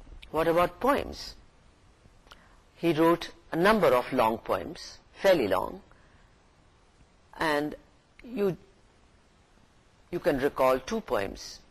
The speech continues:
Uh, one is, mm, Venus and Adonis, and another one is A Lover's Complaint.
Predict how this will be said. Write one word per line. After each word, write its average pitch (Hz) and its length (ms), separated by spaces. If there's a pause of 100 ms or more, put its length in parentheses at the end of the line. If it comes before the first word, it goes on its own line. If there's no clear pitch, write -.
(120)
Uh, 110 360 (320)
one 160 260
is, 120 380 (380)
mm, 123 280 (260)
Venus 175 560
and 143 220 (100)
Adonis, 151 640 (1120)
and 143 140
another 185 340
one 117 280
is 120 360 (340)
A 165 80
Lover's 135 520
Complaint. 208 680